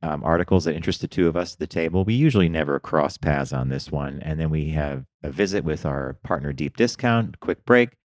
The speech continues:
business birthday, the only show in the universe that does that, to our knowledge. I mean, there's millions of planets, but we know of our business birthday. And then we have a shop talk this week about the,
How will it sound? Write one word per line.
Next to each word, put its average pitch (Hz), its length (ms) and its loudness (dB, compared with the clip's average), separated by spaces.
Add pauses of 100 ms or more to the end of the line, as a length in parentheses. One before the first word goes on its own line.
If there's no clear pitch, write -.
(540)
business 113 300 4
birthday, 120 400 4
the 98 100 4
only 92 140 0
show 92 160 0
in 87 80 2
the 82 60 -2
universe 82 340 2
that - 180 -4
does 127 280 4
that, 73 280 0 (640)
to 110 160 6
our 110 100 8
knowledge. 98 540 2
I - 20 0
mean, 82 160 -4
there's 76 300 -2 (400)
millions 80 320 -2
of - 80 -8
planets, 76 400 -2
but 67 260 -6
we 82 160 -4
know 71 200 2
of 65 220 -6
our 85 220 4
business - 320 -8
birthday. - 460 -12 (420)
And 80 160 0
then 85 80 4
we 85 60 2
have 80 100 4
a 78 40 0
shop 127 280 0
talk 113 260 2
this - 220 -2
week 92 220 0
about 78 600 -2 (480)
the, 87 560 -2